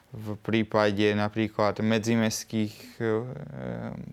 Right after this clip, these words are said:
trás, kedy človek dochádza, povedzme, päťdesiat, sto kilometrov za prácu a podobne. Čiže každý z týchto segmentov si nájde svoje uplatnenie v živote.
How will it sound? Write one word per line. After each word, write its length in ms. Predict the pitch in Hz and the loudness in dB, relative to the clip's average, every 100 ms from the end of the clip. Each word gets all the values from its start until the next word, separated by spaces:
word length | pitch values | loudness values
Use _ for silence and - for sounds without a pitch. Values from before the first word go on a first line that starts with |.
| - | -4
trás, 560 | 123 110 110 107 107 - | 2 4 4 2 -2 -4
kedy 240 | 117 110 | -2 0
človek 300 | 107 117 113 | 0 2 4
dochádza, 480 | 107 110 117 107 107 | 2 2 2 0 -2
povedzme, 320 | - 107 107 | 0 0 0
päťdesiat, 480 | 101 107 110 - 98 | -2 0 0 0 -10
sto 160 | - 110 | -8 -8
kilometrov 880 | - 107 107 104 - 104 101 104 104 - - - | 0 0 2 0 0 0 2 0 -4 -16 -20 -4
za 160 | 113 | 0
prácu 480 | 104 - 107 107 104 | 0 2 0 2 0
a 0 | |
podobne. 560 | - 107 104 113 120 - - - | 0 0 0 -2 -8 -12 -20 -4
Čiže 160 | 151 151 | 0 2
každý 320 | 190 170 147 | 4 2 0
z 60 | 139 | 0
týchto 200 | 139 127 | 0 0
segmentov 560 | - 135 135 135 120 117 | 0 0 0 0 0 0
si 160 | - | 2
nájde 320 | 117 120 113 110 | 2 2 2 0
svoje 320 | - 110 - | 2 0 0
uplatnenie 800 | 110 113 110 - 110 104 101 98 | -2 0 0 0 0 0 -2 -2
v 320 | 104 101 107 | -2 -2 0
živote. 480 | 117 95 101 - | 2 2 2 0